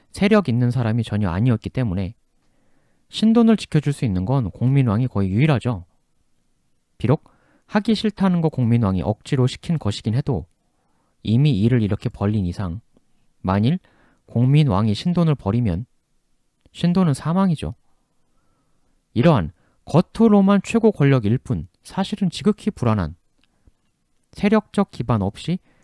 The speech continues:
갑자기 얻은 최고 권력은 떨어질 때 그 무엇보다도 비참하게 떨어진다. 신돈은 내 세력 기반을 만들지 않고는 난 끝난다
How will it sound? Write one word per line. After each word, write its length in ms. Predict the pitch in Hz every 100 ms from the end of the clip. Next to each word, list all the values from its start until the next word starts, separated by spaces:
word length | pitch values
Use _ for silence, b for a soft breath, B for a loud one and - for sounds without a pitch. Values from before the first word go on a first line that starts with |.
| _ -
갑자기 460 | - - - 143
얻은 280 | 120 107 117
최고 260 | - 180 175
권력은 520 | 110 92 92 98 117 _ _ _ _ _ _ _ _ _
떨어질 380 | 151 196 185 151
때 180 | - 165
그 220 | - 135
무엇보다도 640 | 101 110 - - 87 117 165 _ _ _
비참하게 500 | 107 - 127 98 104
떨어진다. 540 | 127 139 117 87 85 _ _ _ _ _ _ _ _ _ _
신돈은 600 | - 180 175 196 156 98 - _ _ _ _ _ _ _ _ _
내 240 | - 123
세력 360 | 160 190 190 180
기반을 360 | - 110 113 123
만들지 480 | 95 98 104 104
않고는 520 | 85 95 - 101 95 110 _ _ _ _ _ _
난 180 | 95 98
끝난다 580 | 160 175 185 170 82